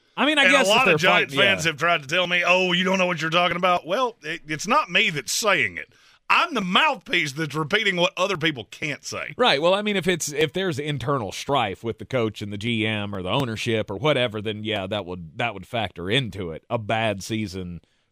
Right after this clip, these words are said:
Speaker 1: plus the bad relationships. Sure, I could see that going that way. But just with product on the field, I mean, I don't know. Part of me just feels like you shouldn't bail on that guy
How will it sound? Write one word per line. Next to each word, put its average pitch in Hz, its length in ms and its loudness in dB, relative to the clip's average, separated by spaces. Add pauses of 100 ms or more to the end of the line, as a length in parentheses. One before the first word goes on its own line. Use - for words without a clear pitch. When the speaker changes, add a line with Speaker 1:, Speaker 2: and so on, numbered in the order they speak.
Speaker 1:
plus 147 380 -2
the 120 100 -2
bad 104 260 -2
relationships. 92 920 -4 (200)
Sure, 147 380 0
I 110 100 0
could 98 160 -10
see 95 140 -6
that 73 180 -10
going 78 260 -10
that 62 180 -20
way. 67 220 -16 (600)
But 101 340 -2 (360)
just 120 360 -4
with 117 240 -2 (360)
product 120 440 0
on 120 160 -2
the 95 80 -4
field, 156 360 -2
I 135 60 2
mean, 107 400 -4 (1200)
I 101 60 -16
don't 95 100 -10
know. 101 220 -8 (260)
Part 117 200 -4
of 113 40 -4
me 104 80 -2
just 98 160 -6
feels 110 220 -6
like 98 140 -6
you 95 60 -18
shouldn't 104 440 -6 (260)
bail 104 360 0
on 87 160 -8
that 87 180 -12
guy 87 400 -6